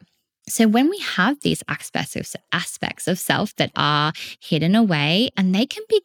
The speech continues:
good and bad, you know, or deemed to be good or bad, you know, there is, as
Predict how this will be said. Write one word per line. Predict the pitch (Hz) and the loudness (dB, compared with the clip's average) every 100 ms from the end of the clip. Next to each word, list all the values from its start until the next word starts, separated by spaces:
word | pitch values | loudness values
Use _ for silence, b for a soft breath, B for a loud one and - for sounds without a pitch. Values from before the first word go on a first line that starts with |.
| - | 0
good | 165 165 | 0 0
and | 151 135 | 0 0
bad, | 127 185 - - | 0 0 -2 -4
you | 165 | -2
know, | 143 135 | 0 0
or | 165 | -4
deemed | - 175 175 170 | 0 2 4 2
to | - | 0
be | 165 147 | -2 -2
good | 147 143 | -2 -2
or | 160 240 | -2 0
bad, | 92 65 - B B B | 0 -2 -6 B B B
you | 190 | 2
know, | 185 | 4
there | 175 185 277 | 4 2 2
is, | 262 - - B B B B _ | 2 0 -8 B B B B _
as | 165 160 | -4 -2